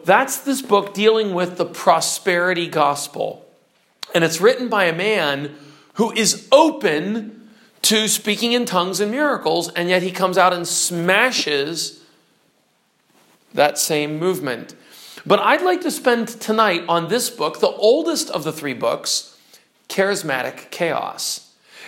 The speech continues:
It's longer than Strange Fire, and I think it's better than Strange Fire.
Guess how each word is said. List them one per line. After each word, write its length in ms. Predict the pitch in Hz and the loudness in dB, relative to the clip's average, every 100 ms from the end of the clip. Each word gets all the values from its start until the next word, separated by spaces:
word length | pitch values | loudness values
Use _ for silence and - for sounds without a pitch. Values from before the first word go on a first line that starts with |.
| - | 0
It's 340 | 240 - - | 2 0 -10
longer 1300 | 185 160 170 214 311 349 247 170 156 196 226 - - _ _ _ _ _ | -8 -2 2 6 6 4 2 2 4 0 -4 -10 -20 _ _ _ _ _
than 160 | 151 165 | -6 -4
Strange 480 | 160 190 180 185 180 | -2 0 0 0 -2
Fire, 640 | - 165 160 113 - - - _ _ _ _ _ _ _ _ _ _ _ _ _ _ _ - | 2 4 4 0 -6 -14 -20 _ _ _ _ _ _ _ _ _ _ _ _ _ _ _ 0
and 120 | 160 | 2
I 120 | 151 | 2
think 260 | - 208 202 | -2 -4 -2
it's 140 | - | -4
better 480 | - 117 127 107 - - _ _ - | 0 0 2 -4 -10 -20 _ _ -12
than 160 | 127 | -8
Strange 400 | 123 - 127 120 | -6 -6 -6 -6
Fire. 480 | - 120 104 92 85 | -4 -2 -2 -6 -10